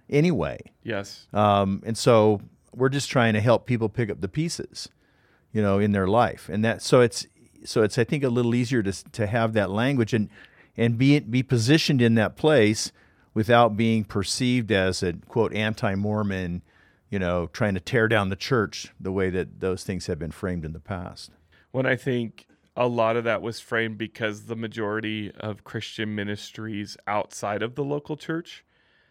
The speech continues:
Speaker 2: that was, that came to Utah and specifically targeted L D S people, that's where th-, that was the starting place.
Speaker 1: Yeah.
Speaker 2: It was,
Speaker 1: Yeah.
Speaker 2: "How can we show that there's holes in, in the L D S boat?"
Speaker 1: Right, and it,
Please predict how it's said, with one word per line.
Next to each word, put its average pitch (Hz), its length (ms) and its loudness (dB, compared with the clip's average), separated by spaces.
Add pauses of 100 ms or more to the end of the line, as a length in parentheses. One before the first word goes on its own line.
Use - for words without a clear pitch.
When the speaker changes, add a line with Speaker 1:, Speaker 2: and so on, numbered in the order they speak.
(200)
Speaker 2:
that 107 400 -2
was, 107 280 -4 (560)
that 104 220 -2
came 123 280 -4
to 117 80 -4
Utah 104 560 -2 (400)
and 107 120 -10
specifically 107 580 -8
targeted 101 760 -4 (300)
L 107 160 -2
D 101 140 -2
S 98 160 -2
people, 101 640 -6 (580)
that's 117 300 -2
where 110 180 0
th-, 101 200 -12
that 120 160 2
was 110 120 -4
the 107 100 -10
starting 104 360 -4
place. - 460 -16
Speaker 1:
Yeah. 87 300 0 (200)
Speaker 2:
It 117 100 0
was, 101 380 0
Speaker 1:
Yeah. 82 180 -2 (460)
Speaker 2:
"How 117 240 -2
can 127 220 -4
we 113 160 -2 (800)
show 120 360 0
that 101 140 -4
there's 101 180 -4
holes 101 760 -4 (160)
in, 104 340 -8
in 107 340 -8
the 95 80 -4
L 98 200 0
D 95 160 -8
S 95 140 -10
boat?" - 400 -12
Speaker 1:
Right, 78 160 -6
and 90 220 -4
it, - 80 -14